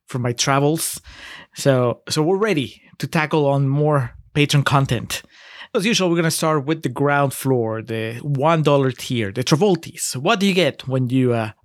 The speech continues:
pledge a dollar to the Contrarian's patron? Well, you get our cutting room floor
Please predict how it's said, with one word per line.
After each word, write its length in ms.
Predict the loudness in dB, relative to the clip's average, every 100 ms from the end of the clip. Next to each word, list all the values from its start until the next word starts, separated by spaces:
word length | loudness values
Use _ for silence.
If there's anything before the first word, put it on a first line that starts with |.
| _
pledge 480 | 0 2 2 2 0 2
a 60 |
dollar 420 | 2 2 0 -4 -12 _ _ -4
to 100 | -2
the 80 |
Contrarian's 440 | -2 0 2 2 2
patron? 380 | 0 0 -6 -12 -18 -18 -6
Well, 220 | 0 2 2
you 80 |
get 180 | 0 0
our 200 | 0 -2
cutting 260 | -2 -2 0
room 180 | 0 -2
floor 520 | -2 0 0 0